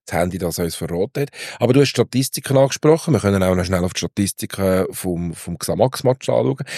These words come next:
Wir haben weniger Ballbesitz gehabt. Hat wahrscheinlich mit den zwanzig Minuten am Anfang von der zweiten Halbzeit zu tun,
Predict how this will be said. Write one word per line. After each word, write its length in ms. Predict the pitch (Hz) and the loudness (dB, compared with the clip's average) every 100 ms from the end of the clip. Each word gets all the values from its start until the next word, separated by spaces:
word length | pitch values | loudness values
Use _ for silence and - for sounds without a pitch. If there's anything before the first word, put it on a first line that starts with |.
| - | -8
Wir 100 | 110 | -2
haben 220 | 107 80 | -2 0
weniger 400 | 87 101 107 85 | 2 4 4 0
Ballbesitz 880 | - 73 82 127 - - 151 - - | -4 -2 0 -2 -4 -4 -4 -4 -10
gehabt. 380 | - 131 165 - _ _ _ - | -2 0 0 -6 _ _ _ -12
Hat 220 | 90 - - | -8 -8 -8
wahrscheinlich 400 | 90 98 101 101 | -8 -6 -6 -8
mit 160 | 95 | -6
den 220 | 90 85 85 - _ _ _ | -6 -6 -8 -16 _ _ _
zwanzig 400 | - 92 101 - | -4 -4 -4 -4
Minuten 340 | 92 95 95 | -4 -2 -2
am 120 | 90 | 0
Anfang 280 | 90 92 95 | 0 0 -6
von 140 | - | -10
der 80 | - | -12
zweiten 460 | - 85 85 - 80 | -8 -4 -4 -6 -4
Halbzeit 560 | 82 104 - - 107 - _ | -2 -4 -6 -8 -8 -12 _
zu 100 | - | -8
tun, 300 | 107 101 113 | -2 0 0